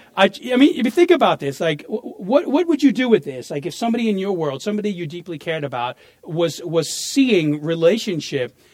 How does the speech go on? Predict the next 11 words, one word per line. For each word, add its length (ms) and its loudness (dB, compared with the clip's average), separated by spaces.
this 300 -2
kind 240 -2
of, 260 -4
uh, 300 -8
this 200 -8
way, 120 -10
like 180 -10
a 40 -8
utilitarian 840 -4
type 260 -6
of, 320 -8